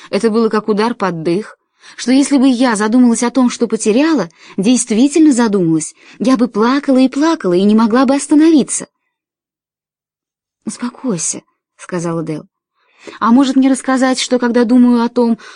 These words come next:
как он выглядит, а особенно о его синих глазах, и о том, как он закатывал до локтей рукава рубашки,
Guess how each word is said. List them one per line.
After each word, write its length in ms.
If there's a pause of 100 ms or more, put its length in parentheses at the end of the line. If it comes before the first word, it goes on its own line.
(120)
как 160
он 160
выглядит, 560 (400)
а 160
особенно 460
о 40
его 180
синих 320
глазах, 560 (360)
и 100
о 100
том, 160
как 200
он 60
закатывал 520
до 80
локтей 320
рукава 320
рубашки, 640